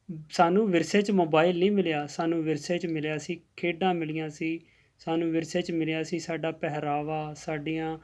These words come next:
ਮਤਲਬ ਖਾਣ ਪੀਣ ਦੀਆਂ, ਰਹਿਣ ਸਹਿਣ ਦੀਆਂ, ਜੋ ਹੋਰ ਵੀ ਕਈ ਤਰ੍ਹਾਂ ਦੀਆਂ ਇਸ, ਇਹੋ ਜਿਹੀਆਂ ਚੀਜ਼ਾਂ ਮਿਲੀਆਂ, ਪਰ ਜਿਨ੍ਹਾਂ ਨੂੰ ਅਸੀਂ ਅਲੋਪ ਕਰ ਦਿੱਤਾ। ਜੇ ਅੱਜ ਦੇ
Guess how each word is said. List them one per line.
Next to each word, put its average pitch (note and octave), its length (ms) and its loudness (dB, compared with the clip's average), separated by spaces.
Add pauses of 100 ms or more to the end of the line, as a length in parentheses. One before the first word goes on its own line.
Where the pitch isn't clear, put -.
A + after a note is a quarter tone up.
(540)
ਮਤਲਬ D#3+ 580 0
ਖਾਣ D#3+ 320 0
ਪੀਣ D#3+ 280 -2
ਦੀਆਂ, D#3 360 -2
ਰਹਿਣ D#3+ 240 -2
ਸਹਿਣ D#3+ 320 -4
ਦੀਆਂ, D3+ 420 -2 (540)
ਜੋ F3 200 4
ਹੋਰ G#3 280 6
ਵੀ G#3+ 140 0
ਕਈ F#3+ 200 6
ਤਰ੍ਹਾਂ F3+ 240 2
ਦੀਆਂ F3 240 2
ਇਸ, E3+ 140 -6
ਇਹੋ F3+ 200 -2
ਜਿਹੀਆਂ E3+ 220 0
ਚੀਜ਼ਾਂ D#3+ 300 -2
ਮਿਲੀਆਂ, D#3 320 -2
ਪਰ D#3+ 180 -2
ਜਿਨ੍ਹਾਂ D#3 240 -2
ਨੂੰ D#3+ 160 -2
ਅਸੀਂ E3 240 -2 (500)
ਅਲੋਪ D#3+ 300 2
ਕਰ C#3+ 180 0
ਦਿੱਤਾ। C3+ 440 -8 (640)
ਜੇ F#3 180 8
ਅੱਜ G3 140 4
ਦੇ G#3+ 480 6